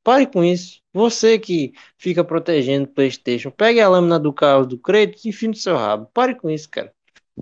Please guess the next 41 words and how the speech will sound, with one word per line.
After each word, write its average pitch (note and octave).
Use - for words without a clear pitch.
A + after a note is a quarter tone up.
Mano, F#3
eu D3+
acho D3
ridículo, E3
mano. G#2+
Tá C#3
ligado? C#3+
Uns D#3
caras D#3
de D3
trinta, G3
vinte F3+
anos, D#3+
pô. -
Não, A#3+
que C4
o B3
Xbox, A3
eu G3+
tenho A3
Game G#3+
Pass D3
e E3+
o F3
outro. D#3+
"Ai, D#4
mas C#4
eu C4+
tenho C4+
The B3
Last A#3
of A3+
Us A#3
e, A#3
e G#3+
God G#3+
of." G#3
Para C4+
com A#3+
isso, E3
gente. A2+